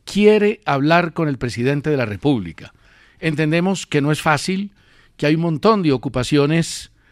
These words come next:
por parte del presidente, que en la agenda seguramente no está hablar con un hijo de un secuestrado, pero podría ser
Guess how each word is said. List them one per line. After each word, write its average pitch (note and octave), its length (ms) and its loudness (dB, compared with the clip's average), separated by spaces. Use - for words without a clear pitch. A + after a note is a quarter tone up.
por B2+ 200 -2
parte D3+ 300 0
del C#3+ 200 0
presidente, D3+ 840 0
que D3 140 -2
en C3 100 -2
la C3 60 0
agenda D3+ 420 0
seguramente D3+ 840 -2
no C3+ 180 0
está D3+ 720 2
hablar C3+ 420 0
con D3+ 160 -2
un D3 100 -2
hijo D3 300 0
de A#2+ 100 0
un B2+ 140 -2
secuestrado, D3 720 0
pero D#3 200 2
podría D#3 360 2
ser G3 400 0